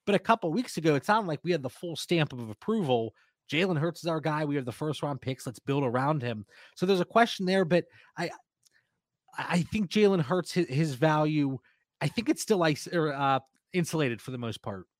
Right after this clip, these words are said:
Dan. So that's when I don't know if it's dropped that much. But the last one that you mentioned, Kyler Murray,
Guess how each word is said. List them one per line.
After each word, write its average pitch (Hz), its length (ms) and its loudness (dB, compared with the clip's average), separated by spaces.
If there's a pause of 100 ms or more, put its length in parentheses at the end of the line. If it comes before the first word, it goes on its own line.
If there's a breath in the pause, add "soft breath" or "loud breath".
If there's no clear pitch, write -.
(120)
Dan. 113 240 -6
So - 120 -14
that's 156 200 -6
when 165 100 -2
I 143 40 0
don't 143 180 -2
know 147 80 -2
if 127 100 -6
it's 123 120 -12
dropped 135 320 -4
that 127 200 0
much. 175 300 -2 (400 loud breath)
But 147 80 -2
the 127 80 2
last 143 360 4
one 143 80 -4
that 135 100 -10
you 120 80 -12
mentioned, 104 340 -12
Kyler 131 380 -6
Murray, 110 380 -8